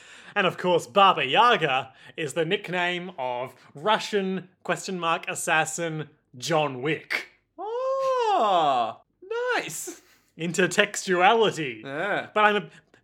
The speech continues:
Speaker 1: Baba Yaga, definitely one of my top two witches.
Speaker 2: I think Geralt's my number one witcher.
Speaker 1: Witch.
Speaker 2: No, you said witches.
Speaker 1: Witches.
Speaker 2: Yeah, he's my number
Speaker 1: My,
Speaker 2: one witcher.
Speaker 1: and my other in my top two witches, for, just for the record, is of course
Speaker 2: Ciri.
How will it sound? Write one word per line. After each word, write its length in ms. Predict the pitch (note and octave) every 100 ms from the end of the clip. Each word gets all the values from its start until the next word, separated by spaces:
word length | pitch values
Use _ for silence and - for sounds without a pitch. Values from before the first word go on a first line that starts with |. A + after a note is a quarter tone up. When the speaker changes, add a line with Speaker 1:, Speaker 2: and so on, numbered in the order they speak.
| -
Speaker 1:
Baba 240 | A3+ A3
Yaga, 360 | F#3 F#3 F#3 F#3+
definitely 400 | G3 E3 F#3 D#3+
one 160 | D#3+
of 60 | D#3
my 120 | D3+
top 340 | D3 - E3 -
two 240 | E3 D3+
witches. 600 | C3+ D3+ - B2 A#2+ - _ - - - - - - -
Speaker 2:
I 100 | E3+
think 180 | G#3+ D#3
Geralt's 320 | E3 D3 -
my 100 | C#3+
number 220 | B2+ A#2+
one 200 | A#2 B2
witcher. 280 | A2+ - C#3+ C3+ _
Speaker 1:
Witch. 680 | C3+ D#3 - - - - - _ _ -
Speaker 2:
No, 320 | E3+ D3 B2 A#2+ C#3
you 140 | D#3
said 260 | D#3+ D#3+ A2+
witches. 500 | F#3 - G#2+ - - _
Speaker 1:
Witches. 680 | D3+ E3 - F3 D3 A#2+ - - _ -
Speaker 2:
Yeah, 280 | G3 C3 A#2 _ _
he's 140 | - D#3+
my 80 | E3+
number 180 | E3+ E3+
Speaker 1:
My, 40 |
Speaker 2:
one 120 | G#3
witcher. 180 | G3+ -
Speaker 1:
and 120 | F#3
my 160 | G3 F#3+ A3+
other 300 | A#3+ A3 F#3+
in 80 | F3
my 180 | D#3+ D3+
top 280 | - F3+
two 220 | - F3+ C#3+
witches, 520 | D#3+ D#3+ F3+ E3 D#3
for, 100 | E3
just 200 | F#3+ -
for 100 | F#3
the 120 | D#3
record, 520 | C#3+ C#3+ D#3 D3 D3 - - -
is 220 | C#3+ C3+
of 140 | D3+
course 380 | - D3 C3+ C3
Speaker 2:
Ciri. 560 | - - C#3+ A#2 G#2+